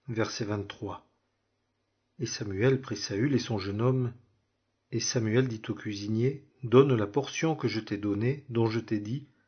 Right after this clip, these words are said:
serre-la par devers toi. » Aucune jalousie, quand il aurait pu en ressentir, lui, mis de côté par les anciens. La volonté de Dieu lui suffit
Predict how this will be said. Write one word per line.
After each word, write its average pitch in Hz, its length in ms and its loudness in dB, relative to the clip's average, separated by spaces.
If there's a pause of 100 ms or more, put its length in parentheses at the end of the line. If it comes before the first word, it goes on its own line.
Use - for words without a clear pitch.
(120)
serre-la 131 720 2
par 104 180 0
devers 104 340 -4
toi. » 87 300 -10 (1900)
Aucune 180 360 10
jalousie, 113 600 6 (340)
quand 156 220 0
il 143 80 8
aurait 120 220 10
pu 175 120 6
en 120 80 10
ressentir, 107 840 0
lui, 104 440 -4 (380)
mis 117 120 4
de 113 100 8
côté 127 320 10
par 104 220 6
les 101 180 0
anciens. 98 420 -4 (1000)
La 123 140 8
volonté 165 480 10
de 143 120 8
Dieu 131 260 8
lui 123 200 6
suffit 127 600 -2